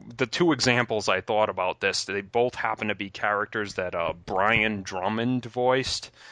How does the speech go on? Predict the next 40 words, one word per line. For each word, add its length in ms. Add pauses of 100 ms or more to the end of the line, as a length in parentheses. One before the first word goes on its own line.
(240)
Like, 280
when 160
I 140
initially 480
heard 240
Vegeta's 580
voice 460
in, 100
like, 220
the 100
English 520
dub 260
of 100
Dragon 400
Ball 240
Z, 440 (300)
I 100
was 140
like, 160
"Oh, 140
yeah, 200
he's 180
kinda 220
cool. 220
He's 140
kinda, 180
like, 200
raspy," 640
and 80
he 80
was 80
like, 100
"Hey, 220
Neppa," 600
you 80
know, 300
you 140
know, 180
like 180
that. 300